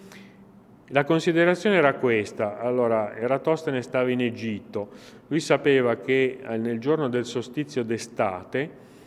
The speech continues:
il sole, i raggi del sole erano perfettamente perpendicolari sulla città di Siene, che oggi sarebbe Assuan,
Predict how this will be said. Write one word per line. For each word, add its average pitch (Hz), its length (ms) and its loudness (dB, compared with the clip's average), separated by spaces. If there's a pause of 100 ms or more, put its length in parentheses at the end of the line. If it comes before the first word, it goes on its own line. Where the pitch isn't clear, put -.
(140)
il 139 160 -6
sole, 175 720 2
i 113 100 -6
raggi 123 320 0
del 120 200 -2
sole 117 360 0
erano 113 300 -2
perfettamente 151 840 -4
perpendicolari 131 840 -2
sulla 107 260 -6
città 110 320 -6
di 110 120 -6
Siene, 110 540 -2
che 104 120 -6
oggi 101 240 -4
sarebbe 98 420 -8
Assuan, 117 640 -8